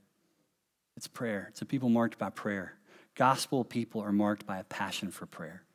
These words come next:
And this is what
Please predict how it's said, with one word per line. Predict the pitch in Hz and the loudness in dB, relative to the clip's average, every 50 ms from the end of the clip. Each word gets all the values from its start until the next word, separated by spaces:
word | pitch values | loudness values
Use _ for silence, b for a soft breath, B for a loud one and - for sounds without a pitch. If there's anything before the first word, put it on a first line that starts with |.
| _ _ _ _ _ _ _ _ _ _ _ _ _ _ _ _ _ _ _ _ _ _ _ _ _ _ _ _ _ _ - - _ _ - | _ _ _ _ _ _ _ _ _ _ _ _ _ _ _ _ _ _ _ _ _ _ _ _ _ _ _ _ _ _ -20 -20 _ _ 2
And | 110 113 117 110 - - - - - _ _ _ _ _ _ _ _ _ - | 6 6 6 6 2 -4 -18 -20 -20 _ _ _ _ _ _ _ _ _ -2
this | 139 156 160 - | 0 2 4 4
is | 160 123 | 4 6
what | 127 131 131 - - - | 8 8 8 6 6 0